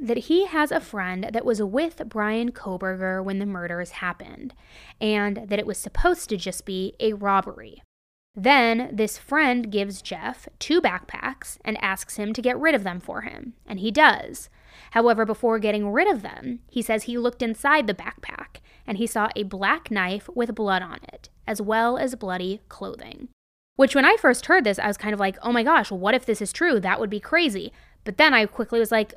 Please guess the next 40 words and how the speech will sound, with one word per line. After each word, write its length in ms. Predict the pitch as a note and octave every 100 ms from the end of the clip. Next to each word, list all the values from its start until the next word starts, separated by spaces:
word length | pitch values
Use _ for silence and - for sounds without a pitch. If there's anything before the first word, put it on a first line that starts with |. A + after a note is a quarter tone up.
| -
"Okay, 340 | G#3+ G#3+ G3+ -
who's 200 | C#4 D4
going 380 | - A#3 A#3+ A#3+
to 140 | A#3
a 60 | G#3+
college 480 | - A3 G#3 F#3+ F#3+
house 360 | G3 G3 G#3 -
at 140 | -
four 180 | A3+ A#3
in 60 |
the 60 | A3+
morning 480 | G3 G#3 F#3 F#3 G3+ -
to 120 | A3
rob 500 | F#3+ G3 F#3+ F#3 A3 - _
college 460 | - F#3+ F3+ - -
kids? 360 | - F3 A3+
What 340 | G#3 G#3 G3+ -
valuables 600 | G#3 F#3+ F#3+ F#3+ F#3+ G#3
would 100 | G3
they 160 | G3
have? 360 | F#3 F3+ F#3 F#3
That 200 | G3+ F#3+
makes 240 | F#3+ -
absolutely 540 | G3+ - G#3 F#3+ F#3 G3
no 120 | G#3
sense. 260 | G3 G#3
What 120 | G#3 G#3
are 40 |
they 100 | G3+
gonna 180 | G3 F#3+
do? 200 | G3+ F#3+
Like, 260 | F#3+ G3
rob 280 | G3 G3 G3
their 140 | G3+ F#3+
Jack 320 | F3 F#3 G#3+
in 40 |
the 80 | G3
Box 260 | F#3 F3+ F#3+
DoorDash? 560 | F#3 F#3+ A3 A#3+ A#3
Like, 180 | G#3